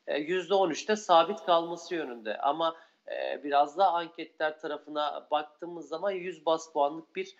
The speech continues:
e, indirimin ihtimalinin de arttığını görüyoruz. Ama hani, e, bana soracak olursanız bugünkü karardan ben bir, e, değişiklik öngörmüyorum. Hem biraz önce de belirttim. Yani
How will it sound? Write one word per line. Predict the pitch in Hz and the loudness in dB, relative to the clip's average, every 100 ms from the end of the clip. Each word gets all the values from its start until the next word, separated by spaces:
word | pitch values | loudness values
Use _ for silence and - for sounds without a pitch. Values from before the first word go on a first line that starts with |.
| - _ - | -20 _ -4
e, | 143 151 143 | -2 0 -2
indirimin | - 160 165 170 165 175 185 208 - | -4 -4 -4 -2 -2 -2 0 -4 -4
ihtimalinin | 175 - _ 170 165 170 175 190 175 175 | -8 -8 _ 0 6 6 4 0 -4 2
de | 220 - - _ - | 2 0 -18 _ 6
arttığını | 151 160 - 190 196 | 6 6 -2 -4 -2
görüyoruz. | 196 160 127 135 156 | -2 -4 -2 -6 -2
Ama | 202 127 123 | -2 0 -2
hani, | 151 156 | -2 -4
e, | - 151 151 147 | -4 -4 -4 0
bana | 180 185 | 0 0
soracak | 180 175 151 170 180 | -2 -6 -4 -8 -8
olursanız | 165 156 151 170 170 - | -12 -14 -16 -16 -20 -18
bugünkü | 170 156 - 156 143 - | -12 -12 -8 -6 -6 -8
karardan | - 160 139 131 170 160 | -2 2 2 0 -6 -2
ben | 165 160 | -2 -2
bir, | 175 _ _ _ - | -14 _ _ _ -6
e, | 139 139 | -6 -2
değişiklik | 160 160 - 170 160 | -2 -4 -8 -6 2
öngörmüyorum. | 151 151 156 151 127 131 160 - _ | 2 4 2 2 0 -2 -4 -10 _
Hem | 143 151 - | 0 0 0
biraz | 147 143 | 0 0
önce | 143 139 139 | 0 -2 -2
de | 113 | 0
belirttim. | 104 98 107 113 | -2 -6 -4 4
Yani | 123 123 | 4 4